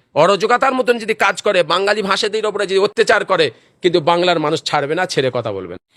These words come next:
এইটাই তো বাংলার ঐতিহ্য, বাংলার সম্মান। বাংলা কোনোদিন আওয়াজ দেয়নি, বাংলা কাজ করে দেখায়।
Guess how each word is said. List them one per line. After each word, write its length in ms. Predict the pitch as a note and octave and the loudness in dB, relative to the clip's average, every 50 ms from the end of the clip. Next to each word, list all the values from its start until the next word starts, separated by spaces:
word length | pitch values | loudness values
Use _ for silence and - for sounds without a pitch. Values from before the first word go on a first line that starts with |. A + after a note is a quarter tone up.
| - - | -4 0
এইটাই 360 | - C#3+ D3 C3 F#3 F#3 F#3+ | 2 2 4 4 4 4 4
তো 200 | - - G#3 G3 | 6 6 6 6
বাংলার 680 | F3 C#3 D3 C#3 C#3+ D3 D#3 D#3 D#3+ D#3 D#3 D3 - - - - - - - - - - - - - - - - - | 6 4 2 2 2 2 2 2 2 2 0 -2 -8 -14 -20 -20 -20 -20 -20 -20 -20 -20 -20 -20 -20 -20 -16 0 4
ঐতিহ্য, 680 | B2+ D3+ E3 D#3 - F3+ F#3 C#3+ A#2+ G2+ C3 B2 G2+ F2 - - - - - - - - - - - - - | 4 6 6 4 2 -2 -2 -2 -2 -2 -2 -2 -2 -2 -6 -14 -20 -20 -20 -20 -20 -20 -20 -20 -20 -12 -4
বাংলার 400 | A2 A#2 B2+ C#3+ D#3 E3 E3+ E3+ | 0 0 2 2 2 2 2 2
সম্মান। 640 | - - - D3+ D3+ D3 D3+ D#3 D3+ C#3+ C3+ A2+ F#2+ - - - - - - - - - - - - - - | 2 0 0 2 2 2 2 2 2 2 0 -2 -4 -8 -14 -18 -18 -20 -20 -20 -20 -20 -20 -20 -20 -14 -2
বাংলা 580 | G#2+ D3 D3+ E3 F3 F3 F3+ F#3 F#3 F#3+ G3 | 0 2 2 4 4 4 4 4 4 4 2
কোনোদিন 680 | F#3+ - F3+ F3+ F#3 F3+ D#3+ F#3+ F#3+ F#3 F#3+ F#3+ F#3+ D#3+ - - - - - - - - - - - - | 0 -2 -2 -2 -2 0 0 2 2 4 2 2 0 -4 -10 -16 -20 -20 -20 -20 -20 -20 -20 -20 -8 -2
আওয়াজ 480 | G#2 A2+ C#3+ D#3+ F3+ F#3+ F#3+ F#3 D3 B2+ | 0 2 4 4 4 4 4 2 0 0
দেয়নি, 420 | F3+ E3+ E3+ D#3+ D3+ C#3 A#2+ G#2 F2 - - - - - - - - - - - - - | 0 2 2 2 0 -2 -6 -8 -10 -14 -20 -20 -20 -20 -20 -20 -20 -20 -20 -20 -18 -12
বাংলা 540 | A2 G2+ C3+ C#3 D#3 E3+ E3 E3+ E3+ E3 D#3 - - | -2 0 0 2 2 2 2 2 2 0 -2 -2 -2
কাজ 300 | D3 C3+ C#3+ D3+ B2+ A2+ | 0 0 0 0 -2 -4
করে 220 | - D3+ C#3+ C#3 | -8 -6 -4 -4
দেখায়। 380 | C3 B2 A2 - - G2+ F2+ | -4 -4 -6 -6 -8 -10 -10